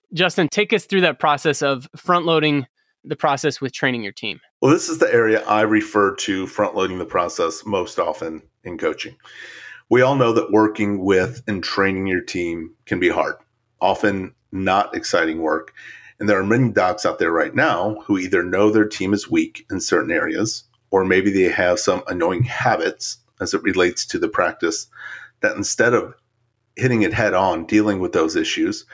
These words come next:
Speaker 2: and, um, possibly rocking the boat, you know, they just choose to not put the effort in to address it. And I've mentioned this before, but when I took over my second practice that was open four days a week,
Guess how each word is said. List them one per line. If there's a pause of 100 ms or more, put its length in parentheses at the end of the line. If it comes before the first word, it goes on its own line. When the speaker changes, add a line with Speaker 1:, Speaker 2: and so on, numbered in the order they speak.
(760)
Speaker 2:
and,
um, (140)
possibly
rocking
the
boat, (420)
you
know,
they (160)
just
choose
to
not (300)
put
the
effort
in (420)
to
address
it. (520)
And
I've
mentioned
this
before, (600)
but
when
I
took
over
my
second
practice
that
was
open
four
days
a
week,